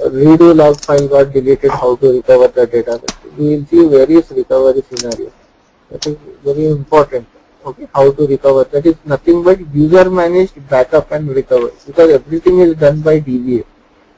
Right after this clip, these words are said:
We are not using any third party tool over here. In cold and hot backup, total backup and recovery will be done by D B A manually. Then you come to R man,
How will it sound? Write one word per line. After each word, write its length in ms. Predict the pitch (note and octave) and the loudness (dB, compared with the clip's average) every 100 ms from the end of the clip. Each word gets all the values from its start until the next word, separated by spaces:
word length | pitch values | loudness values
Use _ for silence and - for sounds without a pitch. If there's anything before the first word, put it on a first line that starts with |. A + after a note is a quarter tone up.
| - | -2
We 100 | D#3 | 2
are 80 | D#3 | 2
not 320 | D3+ D#3 E3+ | 2 0 0
using 380 | F3 E3 F3 E3+ | 2 4 4 2
any 160 | E3 E3+ | 0 0
third 340 | E3 C#3+ C#3+ | 2 2 2
party 320 | D3+ D3+ E3 | -2 2 0
tool 300 | D#3+ D#3 D3+ | 4 4 6
over 200 | C3+ B2+ | 4 4
here. 200 | B2 A2+ _ _ _ _ - | 0 -4 _ _ _ _ -16
In 160 | C#3 C#3+ | -12 -6
cold 300 | D#3 E3 F3 | 2 4 6
and 160 | F3+ E3+ | 2 0
hot 320 | D#3 D#3 D#3 | 0 0 2
backup, 380 | D3+ C#3+ - _ _ - | 2 2 -2 _ _ 0
total 320 | D3 F3+ F3+ | 2 4 4
backup 460 | E3+ D3 E3 D#3 | 4 2 2 0
and 180 | E3+ D#3 | -2 0
recovery 460 | D3+ D3 D3 D3+ D#3 | -2 2 2 4 2
will 200 | D3+ C#3+ | 2 0
be 120 | C#3+ | -4
done 240 | C#3+ C#3 | -4 -6
by 220 | C3+ C#3 - _ C3 | -4 -6 -6 _ -10
D 160 | C3 C3 | -4 -2
B 240 | C3+ A#2+ | 2 2
A 80 | A2 _ _ | 0 _ _
manually. 480 | C3 C3+ C#3+ B2+ A#2 _ _ _ _ _ _ _ _ _ _ - | -6 0 2 2 0 _ _ _ _ _ _ _ _ _ _ -4
Then 200 | E3+ F#3+ | -2 -2
you 100 | F3 | -2
come 240 | E3 D#3 | -2 -2
to 140 | - - | -4 -4
R 280 | C3 C3 | -2 -2
man, 300 | C#3 C3 B2 | -2 -6 -8